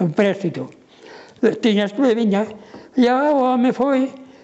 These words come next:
tiña que le pagar os réditos anuales ou como fora, pero tampouco non, non había cando chegaba a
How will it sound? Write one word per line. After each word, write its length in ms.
tiña 240
que 100
le 140
pagar 320
os 160
réditos 800
anuales 640
ou 120
como 180
fora, 400
pero 260
tampouco 480
non, 540
non 220
había 320
cando 260
chegaba 720
a 80